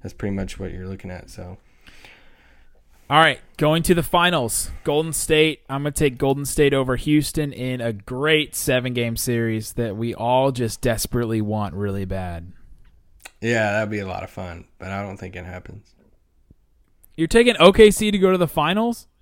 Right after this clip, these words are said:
Speaker 1: No, no, no, no, no, no. Well, I'm saying I don't think them against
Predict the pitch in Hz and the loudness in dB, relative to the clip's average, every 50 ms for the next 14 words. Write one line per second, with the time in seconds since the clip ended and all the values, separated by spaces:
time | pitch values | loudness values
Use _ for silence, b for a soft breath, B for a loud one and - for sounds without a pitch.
0 | _ _ _ _ _ _ _ _ _ _ _ _ _ _ _ _ - 196 247 262 | _ _ _ _ _ _ _ _ _ _ _ _ _ _ _ _ 2 4 6 6
1 | 269 277 285 269 254 240 233 233 226 220 196 131 123 156 175 131 107 - - - | 6 6 6 6 6 6 6 6 6 6 4 4 4 4 2 2 0 -2 -6 -4
2 | 135 143 147 151 143 - 165 139 123 131 143 143 131 131 147 139 127 104 - - | -2 0 0 0 0 -2 -2 -2 0 0 0 -2 -2 -4 -4 -6 -6 -6 -10 -16
3 | - 113 113 127 127 123 113 104 - - 113 107 110 117 110 101 - | -14 -8 -6 -4 -4 -4 -6 -8 -10 -10 -10 -8 -8 -8 -8 -10 -12